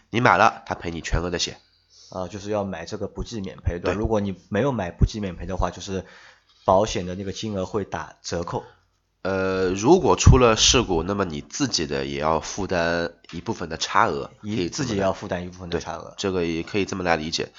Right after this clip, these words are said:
Speaker 1: 那车损险，顾名思义，就是你本方，本方车辆损坏，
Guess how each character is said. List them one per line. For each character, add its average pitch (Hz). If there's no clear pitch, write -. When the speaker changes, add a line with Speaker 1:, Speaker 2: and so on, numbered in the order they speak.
Speaker 1:
那 98
车 147
损 139
险， -
顾 127
名 113
思 123
义， 107
就 98
是 92
你 76
本 85
方， 131
本 85
方 127
车 123
辆 113
损 78
坏， -